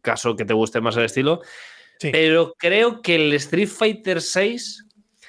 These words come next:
Speaker 1: no sé si ha terminado, o sea, no sé si ha cometido un verdadero error al hacer la personalización que han hecho del, de tu personaje. Es decir, puedes crear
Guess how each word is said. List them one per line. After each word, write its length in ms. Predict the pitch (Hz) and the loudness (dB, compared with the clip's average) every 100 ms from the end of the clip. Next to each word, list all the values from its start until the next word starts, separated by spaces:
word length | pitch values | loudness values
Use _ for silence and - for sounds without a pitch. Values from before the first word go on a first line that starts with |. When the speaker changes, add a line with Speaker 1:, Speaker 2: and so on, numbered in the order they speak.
| - _ - | -20 _ -6
Speaker 1:
no 360 | 135 147 180 | -2 0 0
sé 180 | 214 208 | 0 -2
si 260 | 196 - 175 | -2 2 2
ha 120 | 185 | 2
terminado, 760 | 185 175 170 160 165 180 196 175 | 2 0 2 2 2 2 2 0
o 60 | |
sea, 300 | 139 139 127 - - _ _ _ _ _ _ _ _ _ | 0 0 -2 -10 -20 _ _ _ _ _ _ _ _ _
no 120 | 147 165 | -4 0
sé 140 | 214 | 0
si 120 | 190 | 2
ha 80 | 202 | 0
cometido 540 | 208 190 180 190 185 175 | 2 0 0 2 2 2
un 200 | 180 175 | 2 0
verdadero 580 | 170 156 151 156 147 | 2 2 2 2 4
error 540 | 135 127 139 180 240 _ _ _ _ _ _ _ - | 2 2 2 0 -6 _ _ _ _ _ _ _ -2
al 680 | 151 156 151 143 143 139 143 | 2 2 2 2 0 -2 -4
hacer 520 | 143 139 160 165 185 | -4 -2 0 2 2
la 240 | 175 170 156 | 2 2 0
personalización 1300 | 151 139 160 147 143 143 139 147 151 165 208 190 - | -4 -4 -4 0 0 -2 -4 -2 0 0 -2 -12 -6
que 180 | 147 147 | 0 2
han 260 | 151 160 151 | 2 0 -4
hecho 600 | 156 156 180 185 190 _ | -4 -6 -4 -4 -4 _
del, 680 | 131 131 123 123 117 117 113 | -4 2 4 2 0 -4 -6
de 100 | 117 | -6
tu 140 | 117 113 | -4 -6
personaje. 480 | 113 117 123 - | -6 -4 -6 -4
Es 60 | 123 | -2
decir, 420 | 123 135 123 110 - - _ - | -2 0 -2 -4 -12 -20 _ -2
puedes 260 | 147 180 | 0 0
crear 560 | - 170 170 196 196 | -2 0 2 0 -6